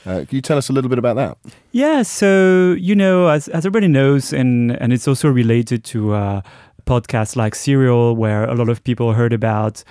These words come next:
Speaker 2: the Innocence Project, the U S-based nonprofit organization.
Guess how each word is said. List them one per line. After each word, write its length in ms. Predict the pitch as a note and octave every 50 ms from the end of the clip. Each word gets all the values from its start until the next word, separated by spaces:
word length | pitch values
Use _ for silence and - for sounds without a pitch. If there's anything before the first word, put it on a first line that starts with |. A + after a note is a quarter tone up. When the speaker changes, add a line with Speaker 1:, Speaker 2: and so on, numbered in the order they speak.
| - - - - _ _ -
Speaker 2:
the 80 | B2 B2+
Innocence 300 | B2+ C3 A#2+ - B2 -
Project, 580 | - - C3 B2 A2+ A2+ A#2+ A2+ A2 A2 -
the 80 | - A#2+
U 180 | A2+ A2+ A#2+ A#2+
S-based 680 | A#2 - - - A#2 A2+ A2+ A2+ G#2+ - - - -
nonprofit 480 | A#2+ A2+ A2 A2 - A#2+ G#2+ - A#2+ -
organization. 920 | A2+ G#2 A2 A2 G#2+ G#2+ - C#3 C3+ B2+ - - C3 A#2+ A#2+ A#2 A#2+